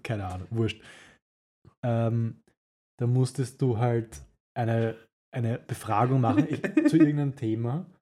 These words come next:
Speaker 1: Und wir haben dafür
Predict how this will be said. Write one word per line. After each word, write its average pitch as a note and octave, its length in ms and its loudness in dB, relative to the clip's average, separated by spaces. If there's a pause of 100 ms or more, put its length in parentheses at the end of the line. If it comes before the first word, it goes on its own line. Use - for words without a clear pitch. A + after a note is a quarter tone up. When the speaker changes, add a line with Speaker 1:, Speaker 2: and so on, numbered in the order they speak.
(560)
Speaker 1:
Und B2+ 640 4 (460)
wir B2+ 80 0
haben C3+ 80 4
dafür D3 400 4